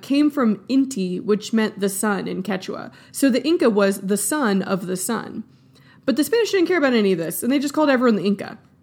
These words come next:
It would be as if someone studying the United States just called our whole civilization the presidents. Cool. Thanks, guys.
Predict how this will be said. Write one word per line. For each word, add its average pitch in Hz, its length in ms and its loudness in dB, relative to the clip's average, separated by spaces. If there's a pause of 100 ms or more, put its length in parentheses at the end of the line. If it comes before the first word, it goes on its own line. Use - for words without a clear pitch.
(220)
It 294 60 2
would 320 120 4
be 349 120 6
as 415 80 2
if 381 100 -2
someone 302 280 2
studying 277 500 0
the 233 80 2
United 226 320 2
States 214 340 0
just 233 200 -4
called 220 180 -2
our 202 80 2
whole 233 260 0
civilization 214 720 0
the 226 80 2
presidents. 262 800 -2 (400)
Cool. 196 320 -2
Thanks, 285 220 -4
guys. 202 300 -4